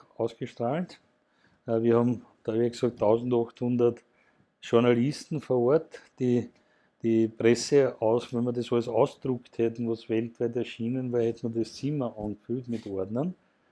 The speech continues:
Und das in der Wiener Stadthalle, die wir für zwei Monate <laughs> faktisch in Beschlag genommen haben und umbaut, unter höchsten Sicherheitsvorkehrungen. Das war wahrscheinlich die am meisten gesicherte Veranstaltung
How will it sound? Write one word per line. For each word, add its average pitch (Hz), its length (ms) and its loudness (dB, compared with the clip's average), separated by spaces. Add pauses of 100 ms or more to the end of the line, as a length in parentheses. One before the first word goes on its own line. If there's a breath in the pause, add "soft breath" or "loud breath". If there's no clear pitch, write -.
(880 soft breath)
Und 127 180 -6
das 143 140 4
in 151 140 2
der 147 100 6
Wiener 151 260 2
Stadthalle, 147 800 -2
die 139 220 -4
wir 143 220 8
für 135 460 6 (200)
zwei 117 260 0
Monate 131 440 0
<laughs> - 40 -10
faktisch 131 460 -6
in 135 120 -2
Beschlag 113 540 -6
genommen 135 320 -2
haben 131 160 -4
und 123 160 -4
umbaut, 120 640 -4
unter 135 180 -2
höchsten 131 400 0
Sicherheitsvorkehrungen. 131 1300 -4
Das - 680 -14
war 120 140 2
wahrscheinlich 127 400 -4
die 131 140 -2
am 123 140 -4
meisten 127 540 -4
gesicherte 131 640 -8
Veranstaltung 117 960 -6